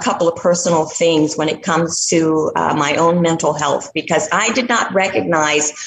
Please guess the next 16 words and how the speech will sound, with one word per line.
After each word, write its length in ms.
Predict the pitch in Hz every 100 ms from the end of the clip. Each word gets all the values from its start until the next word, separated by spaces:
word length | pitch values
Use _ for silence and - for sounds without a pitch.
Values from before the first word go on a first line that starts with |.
| - - -
uh, 120 | 143
I 140 | 165 170
was 140 | 165 -
struggling 480 | 196 180 185 160
with 140 | 151 147
some 160 | 151
anxiety, 840 | 143 147 143 143 156 151 - - -
and 220 | 139 139
I 100 | 147
did 220 | 160 208 196
seek 300 | - 143 -
counseling, 540 | 139 131 - 143 139
and 140 | 143
I'm 100 | 151
so 280 | 151 220 214
gra-, 340 | 190 175 165